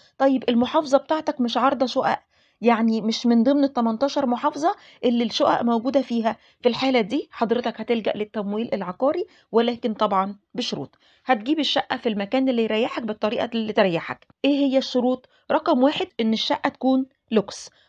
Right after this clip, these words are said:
رقم اتنين، إن العقار يكون مرخص. رقم تلاتة، إن يكون الشقة ما عليهاش أي مخالفات، ولو في مصالحة خلاص تكون تمت، يبقى في الحالة دي حضرتك ممكن تاخد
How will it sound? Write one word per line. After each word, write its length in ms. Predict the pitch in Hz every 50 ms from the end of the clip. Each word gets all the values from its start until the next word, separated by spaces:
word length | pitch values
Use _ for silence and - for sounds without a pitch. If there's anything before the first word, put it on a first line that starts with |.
| _ -
رقم 240 | 226 240 - 247 208
اتنين، 420 | - 202 202 - 233 254 302 403 - -
إن 120 | 233 226 220
العقار 440 | 202 202 - 190 - - 262 269 269
يكون 360 | 233 220 - 254 262 269 262
مرخص. 480 | 226 175 170 - - 160 - - - - _ _ _ _ -
رقم 260 | 240 240 - 226 185
تلاتة، 380 | - - 196 220 277 311 - - -
إن 120 | 214 214 214
يكون 340 | 202 202 - 269 269 240 208
الشقة 440 | 190 - - 269 - - - 466 - _ _ _ _ _ -
ما 80 | 214 208
عليهاش 460 | 202 214 214 214 220 254 311 311 - -
أي 140 | 277 277 277
مخالفات، 560 | 262 247 - 247 220 214 202 - 170 151 - _ _ _ _ _
ولو 220 | - 214 208 208 196
في 180 | - - 254
مصالحة 440 | 247 247 233 - 269 294 311 - 392 427 - _
خلاص 320 | - - 233 226 254 254 -
تكون 280 | 262 - 254 233 226
تمت، 300 | - 196 180 165 151 - - _ _ _ _ _ _
يبقى 180 | 208 196 - 196
في 80 | -
الحالة 320 | 208 190 - 233 240 240 233
دي 160 | 226 302 359
حضرتك 520 | - - 226 190 240 240 - 226 220 -
ممكن 340 | 214 240 247 254 - 285 294 349 - _ _
تاخد 400 | - 247 247 214 - 214 196 -